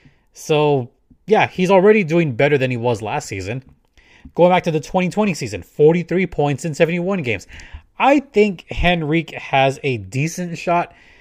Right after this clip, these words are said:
to have a forty-point season. He's already got nine goals and eleven apples this season in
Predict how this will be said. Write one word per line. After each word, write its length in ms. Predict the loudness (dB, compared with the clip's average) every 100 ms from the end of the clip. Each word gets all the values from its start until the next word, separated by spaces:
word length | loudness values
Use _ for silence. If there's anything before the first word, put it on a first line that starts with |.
| _ _ -10
to 160 | -6
have 320 | -4 -2 -2 -2
a 40 |
forty-point 540 | 0 2 2 -2 -6
season. 300 | -4 -4 -4
He's 180 | -4 -2
already 160 | 0 0
got 240 | 0 -2
nine 400 | -4 0 0 0
goals 320 | 2 2 0 -4
and 140 | -8 -4
eleven 400 | -2 -2 -4 -4
apples 440 | -6 -4 -6 -6
this 200 | -4 -4
season 420 | -4 -4 -2 -4 -6 -16 -20 -20 _ _ -4
in 260 | -2 -2